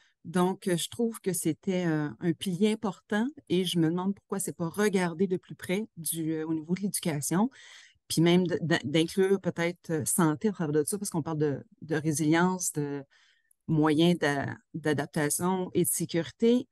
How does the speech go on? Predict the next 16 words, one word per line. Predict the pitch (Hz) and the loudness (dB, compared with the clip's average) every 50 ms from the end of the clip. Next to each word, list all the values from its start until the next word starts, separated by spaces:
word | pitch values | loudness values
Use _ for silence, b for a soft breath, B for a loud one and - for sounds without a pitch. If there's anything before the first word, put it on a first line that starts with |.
| - | -4
euh, | 160 156 151 147 | -2 -2 -2 -2
parce | - 175 - - | -4 -6 -6 -6
que | - 170 | -6 -6
quand | - - 226 240 - | -2 0 0 0 2
on | 233 214 180 | 2 0 0
parle | - 208 208 220 233 247 240 220 - - | 2 0 0 0 2 2 0 0 -2 -2
au | 180 175 | -2 -2
niveau | 175 165 151 196 | 0 -2 -2 -4
du | 185 - | -6 -4
cheminement, | - - - 175 175 170 165 160 160 165 190 220 | -4 -6 -4 -4 -4 -2 -2 -2 -2 -2 -4 -4
tantôt | 214 - 165 156 151 - 214 202 | -4 -6 -8 -8 -6 -4 -4 -4
de, | 170 175 156 147 143 139 - - | -2 0 0 0 -2 -4 -6 -4
de | - 151 | -2 0
développement | 139 175 156 156 - 180 175 196 196 | 0 0 -2 -2 -4 -2 0 0 0
aux | 175 160 165 | 0 0 0
adultes, | 147 143 139 160 185 226 247 - | 0 0 2 2 2 2 2 0